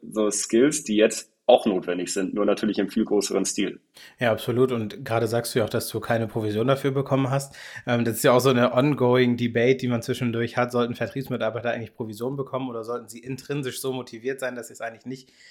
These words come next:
Speaker 2: äh, direkt bekommen sollten? Ähm, ich glaub, das kann man jetzt natürlich nicht umsetzen, weil ich glaube, das hat sich jetzt natürlich bei dir auch verändert, aber es ist lustig zu sehen, dass du früher schon diesen, diesen Drive hattest, zu sagen, "Ich will irgendwie da ganz oben auf der Liste stehen, total egal, ob ich was dafür kriege oder nicht.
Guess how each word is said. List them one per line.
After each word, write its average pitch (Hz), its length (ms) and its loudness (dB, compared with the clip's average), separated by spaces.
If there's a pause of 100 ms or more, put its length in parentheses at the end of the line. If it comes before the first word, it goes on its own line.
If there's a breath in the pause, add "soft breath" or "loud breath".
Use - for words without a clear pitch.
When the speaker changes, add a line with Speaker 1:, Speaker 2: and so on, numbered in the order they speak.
(160 soft breath)
Speaker 2:
äh, 127 160 0
direkt 120 280 0
bekommen 127 340 0
sollten? 127 520 0
Ähm, 113 200 -6
ich 110 100 -8
glaub, 107 180 -6
das 135 160 0
kann - 140 -14
man 123 100 -2
jetzt 110 160 -8
natürlich 113 300 -8
nicht 110 140 -12
umsetzen, 117 440 -12
weil 104 120 -10
ich - 60 -20
glaube, 110 360 -8 (300 soft breath)
das 110 160 -8
hat 120 120 -2
sich 117 120 -2
jetzt 127 180 2
natürlich 127 300 2
bei 117 100 2
dir 120 160 2
auch 113 80 -2
verändert, 127 400 0
aber 113 140 0
es 113 100 -8
ist 113 140 -10
lustig 135 300 -2
zu - 100 -12
sehen, 127 120 -4
dass 120 120 -8
du 107 80 -16
früher 139 260 -4
schon 117 240 -6
diesen, 110 400 -12 (300 soft breath)
diesen 110 200 -8
Drive 117 380 2
hattest, 117 320 0
zu 117 80 -4
sagen, 110 340 0
"Ich 110 220 -12
will 131 140 6
irgendwie 123 320 2
da 120 100 6
ganz 131 240 0
oben 131 140 0
auf 120 80 0
der 113 100 -6
Liste 123 300 -4
stehen, 117 180 -8
total 123 300 -2
egal, 127 240 2
ob 120 80 -8
ich 117 80 -14
was 117 120 -6
dafür 113 200 -8
kriege 127 260 -12
oder 110 140 -4
nicht. 127 260 -8